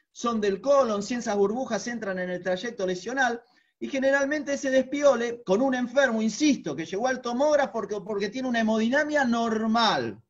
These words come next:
no se gana la indicación quirúrgica por la hemodinamia, no se la gana con reacción peritoneal y yo me quiero asegurar que no tiene una lesión colorectal.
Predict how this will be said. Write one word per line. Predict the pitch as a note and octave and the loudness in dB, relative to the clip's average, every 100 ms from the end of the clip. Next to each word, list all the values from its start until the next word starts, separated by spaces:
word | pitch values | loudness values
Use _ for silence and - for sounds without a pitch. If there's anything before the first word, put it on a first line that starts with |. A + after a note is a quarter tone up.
| _ _ - | _ _ -4
no | A3+ | -4
se | B3 | 0
gana | B3 C#4+ D4 | 2 2 2
la | C4 | 0
indicación | A#3 A3+ A3 A3 B3+ | -2 -4 -4 -4 -6
quirúrgica | A#3 C4 C4+ B3+ A3+ | -6 -8 -8 -4 -4
por | A3 G#3+ | -4 -4
la | G#3+ | -4
hemodinamia, | G#3 G#3+ G#3+ G#3 G3 D#3+ G3+ | -6 -8 -6 -6 -6 -4 -4
no | C4 | -4
se | C4 | -2
la | C4 C4+ | 0 2
gana | D4 B3 F#3 | 2 0 -2
con | F#3 | -6
reacción | G3 G3 - C4 | -6 -6 -6 -6
peritoneal | C4 C4 C#4 C#4+ D4+ D4 | -4 -4 -4 -2 -2 -2
y | |
yo | B3 C4+ | 0 0
me | C4 | 0
quiero | - C4+ A3 F#3 - _ - | -2 -2 0 -2 -6 _ 0
asegurar | C#4 D#4 - C#4+ D#4 B3+ C4 C#4 A#3 F#3+ A3 - _ _ _ | 2 2 0 -2 -2 -2 0 2 2 2 -2 -10 _ _ _
que | G#3+ | -2
no | B3 C4+ | 0 -2
tiene | C4 C4+ B3 A#3 B3 - | 0 2 2 0 -2 -4
una | A#3 A3+ | 0 0
lesión | G3+ G3 A#3 B3 A#3+ - _ _ - | 0 -2 -4 -4 -6 -10 _ _ -6
colorectal. | B3 B3 A#3 G#3 F#3+ - C#3 G#2+ | 0 2 2 0 -2 -4 -4 -6